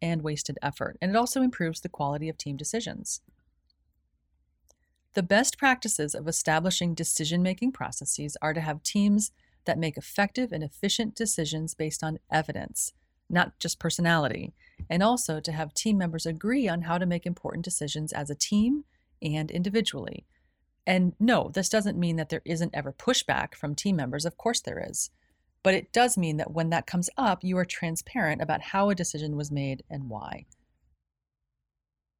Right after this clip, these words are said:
So in a virtual environment, what gets in your way?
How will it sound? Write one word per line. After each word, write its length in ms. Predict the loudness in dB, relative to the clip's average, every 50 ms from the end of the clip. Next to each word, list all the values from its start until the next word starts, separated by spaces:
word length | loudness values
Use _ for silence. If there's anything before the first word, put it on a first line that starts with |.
| _ _ _ _ _ _ _ _ _ _ _ _ _ _
So 400 | -4 0 0 2 4 2 2 2
in 100 | 2 2
a 60 | 2
virtual 340 | 2 2 0 0 2 0 2
environment, 560 | 2 4 4 4 6 6 4 4 2 -2 -6 -12 -8
what 220 | -2 -2 -2 0
gets 160 | 0 -4 -4 -2
in 100 | -4 -2
your 140 | -2 -4
way? 360 | -6 -6 -8 -6 -8 -8 -10